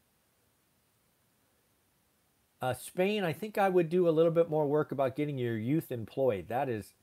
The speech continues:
thirty-five percent. Can you imagine what would happen if we had thirty-five percent of our teenagers unemployed? The ones that wanted to work, obviously.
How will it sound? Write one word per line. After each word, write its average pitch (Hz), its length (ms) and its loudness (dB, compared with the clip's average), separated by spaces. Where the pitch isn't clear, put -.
thirty-five 208 680 4
percent. 190 460 -2
Can 185 160 -2
you 226 180 6
imagine 185 560 4
what 185 200 8
would 160 100 8
happen 185 440 2
if 123 120 -6
we 180 120 8
had 160 200 8
thirty-five 180 560 8
percent 170 380 2
of 151 80 2
our 151 140 6
teenagers 165 680 0
unemployed? 156 600 2
The 143 60 -4
ones 139 220 -2
that 139 100 -4
wanted 120 240 -2
to 104 60 -6
work, 113 380 -6
obviously. 117 460 -4